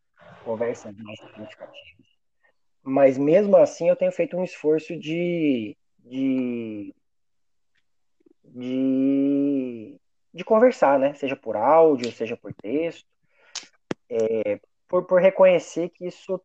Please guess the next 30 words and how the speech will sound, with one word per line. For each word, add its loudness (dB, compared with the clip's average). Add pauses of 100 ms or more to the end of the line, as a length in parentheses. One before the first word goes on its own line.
tem -4
um -4
papel -2
importante -4
pra -6
mim, -2
né? -10 (140)
Quando -4
eu 0
converso, -2
quando -10
eu 0
falo, -6 (1120)
é, -6 (320)
quando -4
eu, -2 (200)
é, -12 (260)
por -2
ali, 0
quando -4
eu -2
verbalizo -2 (260)
as -18
coisas -12
que -20
eu -20
tô -16
sentindo -14
e -16
pensando, -6